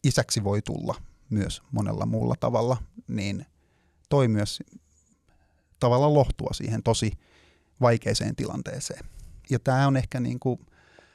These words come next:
tässä lapsettomuudessa se, se on tosi ristiriitaisia tunteita. Samaan aikaan sä suret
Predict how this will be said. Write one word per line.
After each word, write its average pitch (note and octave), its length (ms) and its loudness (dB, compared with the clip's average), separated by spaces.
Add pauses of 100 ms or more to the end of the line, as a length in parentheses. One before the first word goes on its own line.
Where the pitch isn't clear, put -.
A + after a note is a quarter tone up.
tässä - 240 -6
lapsettomuudessa A2+ 840 -2
se, A2+ 220 2 (880)
se - 140 -2
on B2 80 2
tosi D#3 220 4
ristiriitaisia G2+ 840 0
tunteita. G2 560 -2 (840)
Samaan D3 420 4
aikaan G#2 540 0 (1900)
sä G2 280 -2 (1080)
suret - 640 0